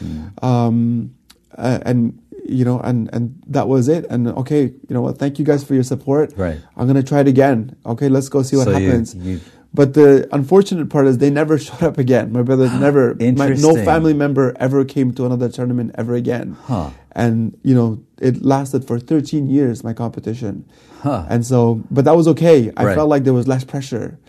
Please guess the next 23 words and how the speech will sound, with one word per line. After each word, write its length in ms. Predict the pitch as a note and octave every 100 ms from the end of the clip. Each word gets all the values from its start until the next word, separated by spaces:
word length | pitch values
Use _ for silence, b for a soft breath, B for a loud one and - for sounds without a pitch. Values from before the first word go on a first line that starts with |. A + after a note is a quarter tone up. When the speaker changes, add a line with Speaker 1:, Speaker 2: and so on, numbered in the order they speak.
| b
Speaker 1:
Ah. 360 | A2 C3 B2 A#2+
Speaker 2:
you 40 |
know, 80 | B2+
for 120 | C3
me 140 | B2+ C3+
to 80 | B2+
perform, 480 | B2+ A2+ C3+ B2
because 280 | A#2+ C3+ A#2+ -
every 540 | D3+ D#3+ F3 E3 - _ _ _ _ C#3+
event 300 | D3 D#3 C3+
you 80 |
go 180 | C3 E3
to, 180 | E3+ C#3
you 200 | A#2+ A2+
Speaker 1:
Right. 140 | - D3+
Speaker 2:
don't 160 | D3+
know 120 | D3 C#3
what 100 | B2+
the 100 | B2+
outcome's 380 | A#2 C3 C3 A#2+
gonna 180 | A#2+ A#2+ B2+
be. 180 | A2+ - _
Speaker 1:
Right. 280 | F2 D#2 C2+